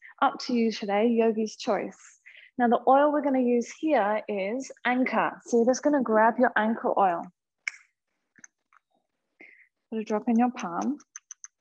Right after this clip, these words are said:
Might even like to put, I like to put this one on my feet. Now remember, this is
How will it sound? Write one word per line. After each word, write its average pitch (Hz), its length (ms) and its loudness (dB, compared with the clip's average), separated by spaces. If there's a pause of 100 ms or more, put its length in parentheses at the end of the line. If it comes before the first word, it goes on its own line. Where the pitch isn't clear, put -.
(640)
Might 254 280 2
even 370 140 0
like 277 260 0
to 240 100 -2
put, - 340 -4
I 226 120 2
like 294 180 0
to 302 80 -4
put - 220 -6
this 233 180 -2
one 226 160 -2
on 214 100 -2
my 190 140 -2
feet. - 380 -6
Now 214 280 0
remember, 240 380 4
this 247 160 -2
is 240 120 -10